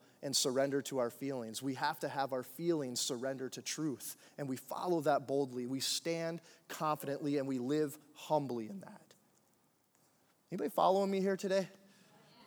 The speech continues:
Okay. I feel like I'm being really like that preacher today, like, "Rah!" Sorry, I just love this stuff.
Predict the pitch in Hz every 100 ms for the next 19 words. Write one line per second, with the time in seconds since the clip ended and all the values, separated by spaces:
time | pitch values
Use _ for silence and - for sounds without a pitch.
0 | - 139 160 127 104 - - - - -
1 | - 156 160 156 123 139 117 127 139 135
2 | 120 - 104 - 131 127 127 110 104 104
3 | 98 - 165 185 160 131 113 107 101 95
4 | - - - - - - 135 131 107 101
5 | 107 117 - - _ - 170 143 117 110
6 | - -